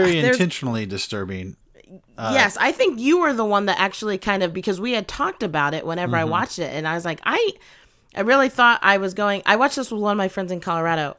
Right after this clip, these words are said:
Speaker 2: um, whenever I was younger, and I really, I was super <laughs> excited 'cause I was like, "Oh, Funny Games, yeah, this is gonna be a good movie."
Speaker 1: <laughs>
Speaker 2: No, it was the worst.
Speaker 1: Is that like Dumb
Speaker 2: Um,
Speaker 1: and
Speaker 2: it
Speaker 1: Dumber? All right.
Speaker 2: Yeah,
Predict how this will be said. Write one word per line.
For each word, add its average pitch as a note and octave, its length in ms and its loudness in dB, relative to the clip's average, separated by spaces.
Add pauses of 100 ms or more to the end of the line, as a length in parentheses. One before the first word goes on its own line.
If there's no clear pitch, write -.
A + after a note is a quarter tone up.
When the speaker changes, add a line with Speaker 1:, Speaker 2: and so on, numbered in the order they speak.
(120)
Speaker 2:
um, C#3 300 -8
whenever C#3+ 240 -6
I C#3 80 -2
was C#3 160 -8
younger, C#3+ 400 -8
and D3 500 -6
I D#3+ 120 2
really, F3+ 500 4
I F3 100 2
was F3 180 -2
super B3 300 0
<laughs> - 60 0
excited - 340 6
'cause G#3+ 160 -4
I A3+ 60 -2
was G#3+ 80 -6
like, A3 160 -4
"Oh, A#4 240 0
Funny B4 220 0
Games, F3 360 -6
yeah, G#4+ 240 2
this C4 160 -8
is - 60 -12
gonna A#3+ 200 -4
be A#3 120 -4
a - 220 -6
good - 240 -8 (220)
movie." F3+ 200 0
Speaker 1:
<laughs> - 500 -6
Speaker 2:
No, C4 480 4
it B3 100 0
was C4 240 2
the G#3+ 140 6
worst. F#3+ 840 0
Speaker 1:
Is A#2 120 -4
that G3 140 2
like G#3+ 120 2
Dumb A#3 220 8
Speaker 2:
Um, F#3+ 60 8
Speaker 1:
and D#3 80 4
Speaker 2:
it B2 40 -4
Speaker 1:
Dumber? E3+ 420 2 (200)
All C#3+ 140 -2
right. C3+ 200 0
Speaker 2:
Yeah, A#4 300 4